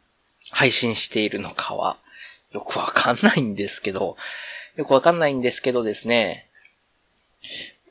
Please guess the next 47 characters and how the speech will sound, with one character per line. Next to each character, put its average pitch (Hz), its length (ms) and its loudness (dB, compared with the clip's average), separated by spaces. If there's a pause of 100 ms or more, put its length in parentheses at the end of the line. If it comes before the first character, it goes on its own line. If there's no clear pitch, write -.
(100)
割 139 160 4
と 170 80 6
リ 143 160 6
ア 139 40 12
ル 151 100 6
タ 156 140 10
イ 151 60 6
ム 151 140 2
性 151 220 8
の 147 120 4
あ 139 60 8
る 127 80 4
こ 107 140 -2
と 113 160 4
を 117 280 8
お 113 40 8
話 107 560 2
し - 20 -6
す - 220 -2
る 107 100 2
ん 104 140 -2
で、 98 420 0
実 98 220 -8
際 127 160 4
二 110 180 -2
週、 117 220 0
三、 120 240 0
二、 110 160 -6
三 117 220 2
週 117 200 0
間 113 300 0
後 113 80 0
と 107 100 -6
か 95 100 2
だ 92 60 2
っ - 60 -14
た 131 140 4
ら 110 40 4
も 104 180 -2
う 90 40 0
遅 147 320 6
い 127 80 2
ん 95 160 -4
で 80 100 -10
す - 140 -6
け - 120 -10
ど、 - 60 -10